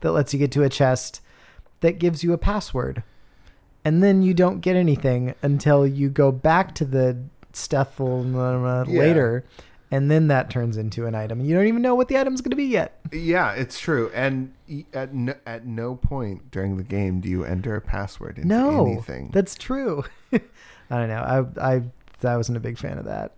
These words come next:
Speaker 2: Well, and they were never important things.
Speaker 1: No.
Speaker 2: Like, the only th-, useful thing I ever got out of it was a,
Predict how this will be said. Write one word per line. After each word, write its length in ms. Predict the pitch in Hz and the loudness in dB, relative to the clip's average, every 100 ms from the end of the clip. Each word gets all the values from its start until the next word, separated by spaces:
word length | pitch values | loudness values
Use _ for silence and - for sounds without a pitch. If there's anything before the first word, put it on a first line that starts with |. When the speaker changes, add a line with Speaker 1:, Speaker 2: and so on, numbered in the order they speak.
| _ - - - | _ -20 -14 -2
Speaker 2:
Well, 280 | 151 170 | 2 4
and 220 | 180 185 185 | 4 0 0
they 120 | 185 | 0
were 160 | 185 | 0
never 260 | 185 185 185 | -4 -4 -4
important 460 | 180 165 170 151 135 | -2 0 0 -4 -10
things. 500 | 190 208 95 92 - | -8 -8 -10 -8 0
Speaker 1:
No. 380 | 190 220 190 | 2 4 2
Speaker 2:
Like, 220 | 117 135 135 | 2 0 0
the 140 | 175 | 0
only 400 | 156 165 175 175 | 0 0 0 -2
th-, 120 | 170 | -2
useful 480 | 160 147 160 - 156 | -4 -2 -2 -2 -6
thing 280 | 139 147 147 | -4 -4 -2
I 80 | 127 | 0
ever 180 | 123 123 | 0 0
got 240 | 110 117 | 0 0
out 200 | 131 101 | 0 -2
of 100 | 98 | -2
it 160 | 101 90 | -4 -2
was 180 | 101 98 | -4 -2
a, 360 | 101 98 98 | -2 0 -4